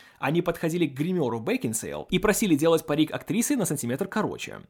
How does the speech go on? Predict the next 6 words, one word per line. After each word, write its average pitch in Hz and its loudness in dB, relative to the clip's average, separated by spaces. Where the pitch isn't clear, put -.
Спустя - -2
какое-то 180 0
время, 113 -2
посмотрев 180 -2
отснятые 131 -4
сцены, 151 -4